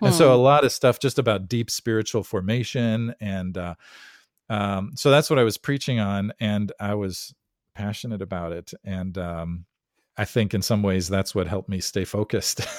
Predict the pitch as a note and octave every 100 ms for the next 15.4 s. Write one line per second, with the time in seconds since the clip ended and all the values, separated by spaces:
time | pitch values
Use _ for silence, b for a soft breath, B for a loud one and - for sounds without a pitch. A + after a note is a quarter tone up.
0 | - - - D3+ - B2+ - G2+ G#2 G#2
1 | G2 G#2 F#2 G2+ G2 G#2+ G2+ G2 B B
2 | B B G2+ G2 - - - - F2 F#2+
3 | G2+ G#2 F#2+ G2 G#2 G2+ G#2+ G2 - -
4 | - G2 F#2 F#2+ F#2 F2+ B B - B2+
5 | A2+ A2 C3+ C#3+ A#2+ D3 C#3 F#2+ F#2 -
6 | _ - - B2 B2 - - - C3+ B2+
7 | C#3 B2+ C3+ C#3+ _ _ _ A2+ G#2+ A2
8 | A2 G#2 A2+ - A2+ G2+ G2 - G2 F#2+
9 | F#2 F#2 G#2 G2+ - G#2+ F#2+ F#2 - G2
10 | G2 F#2+ G2+ A2+ - G2 F#2 A2+ G2 F#2
11 | F#2 F#2 _ _ _ A2 F2+ - - -
12 | G#2+ G#2+ F#2 F2 F2+ G2+ - A2 G2+ A#2
13 | B2 - G#2+ - G#2+ G#2 F#2+ F2 F2+ G#2
14 | G#2 G#2 G2 E2 - A2 G2+ - G#2 -
15 | A#2 F#2+ F2+